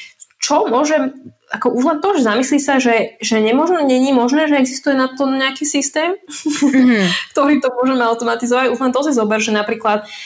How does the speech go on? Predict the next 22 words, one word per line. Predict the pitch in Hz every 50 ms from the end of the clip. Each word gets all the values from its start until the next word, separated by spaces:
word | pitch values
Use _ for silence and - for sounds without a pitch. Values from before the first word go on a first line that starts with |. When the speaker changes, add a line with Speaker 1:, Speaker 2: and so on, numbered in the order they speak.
| - -
Speaker 1:
a | - 233 214 208
už | - 233 214 233
len, | 240 226 220 214 214 -
a, | - - 208 214 - - - - _ -
taká | - 233 233 -
jednoduchá | 240 220 220 233 233 220 226 233 208 208
vec, | 208 208 -
ako | - 214 - - 220
je | 208
Calendly, | 202 - 208 202 247 277 277 254 208 180 180
ktorý | 180 - - 208 196 - 190
je | -
systém, | - 214 214 - 214 208 208
kde | 196 202 196
môžu | 202 196 196 202 196 208
tí | 196 196 - 208
ľudia | 196 180 180 196 190 190 208 233 240 226 208 202
si | - -
zabukovať | 196 190 185 190 202 202 - 202 190 190 185
termín | 190 196 196 196 190 196 190
s | 185 - -
tebou | 247 277 240 202 180 185 220